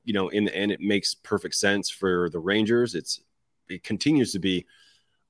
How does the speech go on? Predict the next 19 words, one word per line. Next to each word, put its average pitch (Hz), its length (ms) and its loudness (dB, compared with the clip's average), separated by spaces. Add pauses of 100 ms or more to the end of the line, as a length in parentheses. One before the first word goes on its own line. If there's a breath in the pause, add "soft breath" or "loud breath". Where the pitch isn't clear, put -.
(140)
unbelievably 101 1080 2 (1400 loud breath)
mind-boggling, 101 1120 4 (120)
um, 87 840 0 (300)
you 104 60 -6
know, 98 140 -4
just 104 260 0
strange 113 580 2
that 92 180 -2
the, 92 400 0
the, 95 180 0
the 90 240 -2
Mets 98 340 0
just - 240 -4
can't 107 280 0
get 107 140 4
it 90 60 -6
together 92 440 0
after 87 220 -2
spending, 90 560 -2